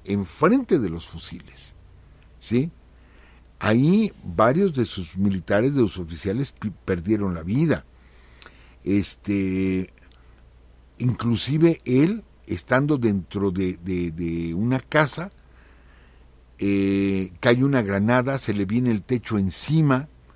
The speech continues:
le aplasta las piernas, afortunadamente no se las rompió, lo, lo tienen que sacar a jalones a, a Porfirio Díaz.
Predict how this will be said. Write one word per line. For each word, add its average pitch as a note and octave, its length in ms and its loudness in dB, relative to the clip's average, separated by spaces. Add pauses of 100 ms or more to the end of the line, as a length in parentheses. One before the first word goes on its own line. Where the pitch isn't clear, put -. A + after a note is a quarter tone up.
(580)
le G#2+ 200 2
aplasta B2 500 0
las G2 200 -2
piernas, B2+ 840 0
afortunadamente G2+ 760 -2
no A2 120 0
se G2+ 140 -8
las E2 220 -6
rompió, B2 540 2 (560)
lo, A2 260 0
lo A2+ 200 0
tienen C#3 340 0
que G#2+ 140 -6
sacar A#2 480 -2 (100)
a G2+ 80 -4
jalones B2+ 760 2
a, F2+ 200 -2 (140)
a F#2 60 -4
Porfirio A2+ 440 -2
Díaz. B2+ 440 0